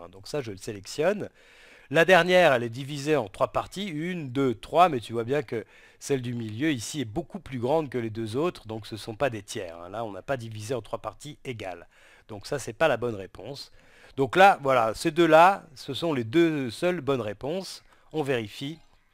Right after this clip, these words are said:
Allez, bon, je trouve ça assez amusant, donc je continue. Parmi ces disques, lesquels sont divisés en quarts ?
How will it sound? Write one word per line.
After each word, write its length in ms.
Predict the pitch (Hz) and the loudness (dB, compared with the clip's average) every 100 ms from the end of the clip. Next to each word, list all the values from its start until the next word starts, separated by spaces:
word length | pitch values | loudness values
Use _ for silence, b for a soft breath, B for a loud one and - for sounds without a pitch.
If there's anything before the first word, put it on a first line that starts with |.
| b b b - | b b b -2
Allez, 200 | 127 110 | -2 -2
bon, 260 | 117 101 | -6 -8
je 80 | - | -10
trouve 140 | - | -6
ça 120 | - 147 | -2 -2
assez 180 | - | 2
amusant, 380 | 156 143 131 160 | 0 0 2 4
donc 160 | 151 131 | 4 0
je 100 | 151 | -4
continue. 600 | 151 147 - 135 143 160 _ _ b b b b - | -4 -8 -6 -4 -4 -6 _ _ b b b b 2
Parmi 300 | 180 208 240 | 2 2 -2
ces 160 | 233 | -2
disques, 340 | 160 156 - - | -4 -8 -4 -4
lesquels 360 | 151 226 247 | 0 0 -2
sont 160 | - 165 | -2 -6
divisés 400 | 151 165 165 196 | -4 -8 2 4
en 80 | 120 | 4
quarts ? 680 | - 139 92 87 - - | 4 4 4 -2 -12 -20